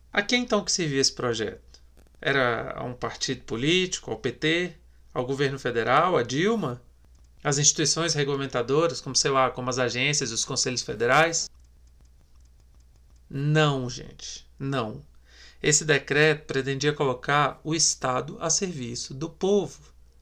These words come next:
pretendia dar ao conjunto da sociedade meios de participação na elaboração de políticas públicas.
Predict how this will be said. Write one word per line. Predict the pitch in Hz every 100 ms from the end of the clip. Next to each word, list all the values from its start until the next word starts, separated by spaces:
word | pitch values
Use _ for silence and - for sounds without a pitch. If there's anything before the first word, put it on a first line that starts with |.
| -
pretendia | - 151 165 147 151 156
dar | 151
ao | 156
conjunto | - 175 151 123 185 208
da | 165
sociedade | 147 139 - 120 131 160 160 - - - - -
meios | 143 175 190 165
de |
participação | 175 190 185 - 165 160 180
na | 175 170
elaboração | 196 233 240 220 165 202 196 156 - 180 190
de |
políticas | - 156 139 131 - -
públicas. | - - - - - -